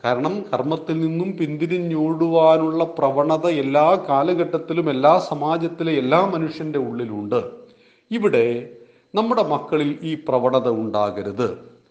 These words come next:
അവർക്ക് സ്ഥിരമായ ഉത്സാഹമുണ്ടാവണം, എങ്കിൽ അവർ ഭഗീരഥന്റെ കഥ പഠിക്കണം. അവർക്ക് നല്ലൊരു മകനായി ജീവിക്കുവാൻ കഴിയണം. പതിനാല് കൊല്ലം അച്ഛനു വേണ്ടി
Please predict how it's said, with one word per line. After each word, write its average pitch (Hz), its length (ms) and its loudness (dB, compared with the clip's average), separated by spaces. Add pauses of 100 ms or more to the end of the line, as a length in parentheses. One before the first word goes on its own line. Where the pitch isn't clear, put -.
(520)
അവർക്ക് 220 360 2
സ്ഥിരമായ 220 720 2
ഉത്സാഹമുണ്ടാവണം, 127 1300 0
എങ്കിൽ 151 440 -6
അവർ 131 200 -4
ഭഗീരഥന്റെ 123 760 -4
കഥ 110 240 -10
പഠിക്കണം. 101 760 -6 (800)
അവർക്ക് 202 600 2 (140)
നല്ലൊരു 208 460 0
മകനായി 190 600 -2
ജീവിക്കുവാൻ 156 680 -6
കഴിയണം. 127 560 -4
പതിനാല് 151 480 -2
കൊല്ലം 143 480 -2
അച്ഛനു 156 300 -6
വേണ്ടി 135 380 -4